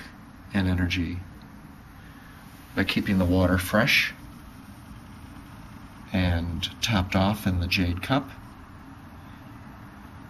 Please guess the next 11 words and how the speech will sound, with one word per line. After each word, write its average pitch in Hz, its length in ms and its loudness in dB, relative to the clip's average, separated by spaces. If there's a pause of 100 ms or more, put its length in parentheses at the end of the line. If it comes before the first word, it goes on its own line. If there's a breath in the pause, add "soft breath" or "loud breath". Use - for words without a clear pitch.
(580)
The 95 340 6
apartment 90 460 4
dwellers 101 360 6
feel 120 320 8
that 135 240 8
there 135 280 10
is 135 640 6
lots 107 320 6
of 113 100 4
energy 113 680 4 (840 loud breath)
and 101 800 6